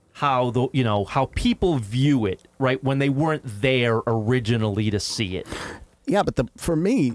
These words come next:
Speaker 2: you know, practical effects that are done well, and they are done well
Speaker 1: They are done
Speaker 2: in
Speaker 1: well,
Speaker 2: Nightbreed.
Speaker 1: yes.
Speaker 2: Did you ever see, um,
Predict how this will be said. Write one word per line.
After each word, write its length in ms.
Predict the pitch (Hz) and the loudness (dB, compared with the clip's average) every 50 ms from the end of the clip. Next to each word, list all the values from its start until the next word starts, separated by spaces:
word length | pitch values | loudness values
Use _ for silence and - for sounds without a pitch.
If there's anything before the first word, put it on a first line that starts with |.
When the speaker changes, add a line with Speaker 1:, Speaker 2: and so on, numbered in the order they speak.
| - _ - | -4 _ -4
Speaker 2:
you 140 | - 135 120 | -2 0 2
know, 140 | 117 110 107 | 2 0 -2
practical 580 | - - - 160 185 247 - - - - 240 170 | -2 -2 0 0 0 -2 -4 -4 -2 0 0 0
effects 360 | 139 - - 151 147 - - | 0 2 0 0 0 0 -2
that 120 | - 139 120 | 0 2 2
are 80 | 110 | 2
done 340 | 98 - 120 110 107 104 101 | 2 2 2 2 2 2 2
well, 220 | 104 104 98 95 | 2 2 2 2
and 120 | 92 95 101 | 2 0 0
they 100 | 117 131 | 2 2
are 120 | 139 127 | 2 0
done 340 | 107 87 113 113 120 117 104 | 0 0 2 2 2 2 2
well 220 | 95 98 98 98 92 | 2 2 2 2 2
Speaker 1:
They 160 | 90 - 240 | 2 2 2
are 160 | 247 208 143 | 2 0 0
done 220 | 117 117 101 101 107 | 0 0 0 2 2
Speaker 2:
in 60 | 104 | 2
Speaker 1:
well, 280 | 107 113 113 90 85 85 | 4 4 4 2 0 0
Speaker 2:
Nightbreed. 240 | - 92 90 90 120 | 0 0 0 2 2
Speaker 1:
yes. 440 | 113 90 - - - - - - - - - - - _ - 143 | 0 0 -2 -4 -8 -10 -10 -12 -14 -18 -20 -20 -20 _ -8 -6
Speaker 2:
Did 180 | 120 120 - | -6 -2 0
you 60 | 175 | 0
ever 140 | 208 262 294 | 0 2 0
see, 320 | - - - 202 202 190 170 | 0 0 0 0 2 2 2
um, 460 | 151 139 135 123 120 113 101 - | 2 4 4 4 2 2 2 0